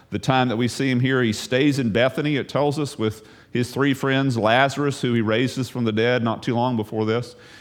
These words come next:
and of course, the, his sisters, uh, Mary and Martha, and he stays with them for a couple of reasons. The first reason is a, is sort of a logistics reason.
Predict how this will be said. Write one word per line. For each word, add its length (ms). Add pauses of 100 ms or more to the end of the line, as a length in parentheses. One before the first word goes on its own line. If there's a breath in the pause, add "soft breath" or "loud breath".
(120 loud breath)
and 80
of 140
course, 500
the, 160
his 240
sisters, 600 (420 loud breath)
uh, 160
Mary 380
and 100
Martha, 360
and 120
he 80
stays 400
with 100
them 140
for 80
a 60
couple 280
of 60
reasons. 340
The 80
first 280
reason 300
is 200
a, 160 (340 loud breath)
is 160
sort 200
of 80
a 40
logistics 640
reason. 400